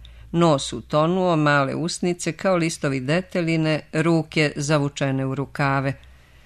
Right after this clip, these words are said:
Samo što u porodici niko nije izučavao istoriju niti posećivao muzeje, tako da je ova izuzetna podudarnost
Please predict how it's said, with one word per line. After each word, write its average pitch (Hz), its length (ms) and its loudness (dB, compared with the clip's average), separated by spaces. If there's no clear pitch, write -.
Samo 240 280 2
što 180 220 2
u 151 60 2
porodici 185 720 2
niko 170 320 2
nije 190 260 6
izučavao 170 680 2
istoriju 185 640 0
niti 175 340 0
posećivao 165 760 0
muzeje, 151 560 0
tako 151 340 -4
da 160 100 0
je 156 120 4
ova 170 180 2
izuzetna 165 720 0
podudarnost 147 1000 2